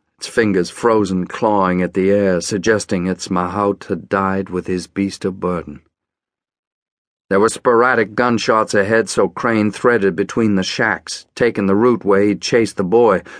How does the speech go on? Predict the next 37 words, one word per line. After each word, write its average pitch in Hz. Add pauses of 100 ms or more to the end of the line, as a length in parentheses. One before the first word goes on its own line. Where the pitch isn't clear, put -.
just -
to 104
stay 107
off 101
the 95
main 104
thoroughfares. 85 (920)
The 131
smell 143
of 110
burning 127
became 123
more 135
intense, 104 (400)
and 107
as 131
he 127
emerged 123
from 113
one 120
of 120
the 120
alleys, 123
he 120
could 120
see 131
why. 107 (840)
Half 123
of -
Kitten's 110
house 117
was -
charred, 98 (500)
the -
cracked -
and 87
blackened 107